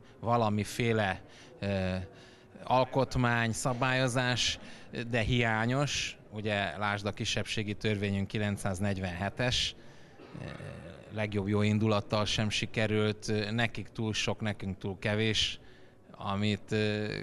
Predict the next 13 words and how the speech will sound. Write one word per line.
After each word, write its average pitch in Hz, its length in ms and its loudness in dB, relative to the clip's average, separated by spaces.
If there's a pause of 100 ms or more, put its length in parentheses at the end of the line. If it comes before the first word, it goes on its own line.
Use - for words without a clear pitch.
(600)
ugye 107 360 -2
ebből 104 220 -2
a 101 60 0
kisebbségi 107 580 -2
törvényből 107 840 -2
közös 107 360 -2
megegyezésként, 104 1040 -2
ö, 107 120 -2 (440)
hát, 101 400 -4
parlament 101 520 2
elé 104 220 0
lehetne 101 440 0
vinni. 113 440 2